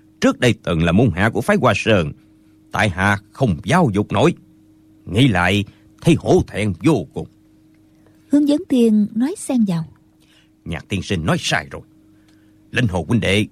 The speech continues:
Speaker 1: đến Thiếu Lâm chỉ để nghênh tiếp Nhậm cô nương, quyết không có ý quấy rối làm cản. Tiên sinh thử nhìn xem, bọn họ đông như vậy, ở trong chùa Thiếu Lâm một ngày một đêm, nhưng có làm tổn hại cành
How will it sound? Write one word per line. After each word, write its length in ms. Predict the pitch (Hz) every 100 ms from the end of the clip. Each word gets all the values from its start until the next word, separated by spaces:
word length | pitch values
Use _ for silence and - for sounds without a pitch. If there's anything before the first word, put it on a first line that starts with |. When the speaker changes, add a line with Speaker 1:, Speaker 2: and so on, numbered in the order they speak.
| _ -
Speaker 1:
đến 180 | 147 156
Thiếu 200 | 143 131
Lâm 360 | 104 92 82
chỉ 140 | 76 104
để 120 | 110
nghênh 260 | 117 98 71
tiếp 220 | 165 170 -
Nhậm 320 | 90 113 104
cô 160 | - 87
nương, 240 | 92 92 73 _ _ _
quyết 240 | 165 202 -
không 160 | 80 -
có 60 |
ý 180 | 110 139 -
quấy 180 | 185
rối 280 | 190 160 156
làm 180 | 82 -
cản. 240 | - 73 - _ _ _ _ _ _ _ _
Tiên 160 | - 104
sinh 360 | - 104 90 82
thử 140 | 151
nhìn 220 | 165 82
xem, 220 | - 90 - _ _ _ _ _ _
bọn 180 | - 101
họ 300 | 85 90 90 _
đông 220 | 156 156
như 140 | 104 76 -
vậy, 220 | 104 113 _ _ _ _ _
ở 80 | -
trong 160 | 214 117
chùa 120 | - -
Thiếu 120 | 143
Lâm 340 | 127 104 85 82 _ _
một 360 | - 107 - -
ngày 200 | 80 76
một 300 | 87 95 -
đêm, 220 | 101 90 - _ _ _ _
nhưng 320 | - 104 85 - -
có 100 | 170
làm 120 | 87 - -
tổn 200 | 180 151
hại 240 | 85 95 113
cành 120 | -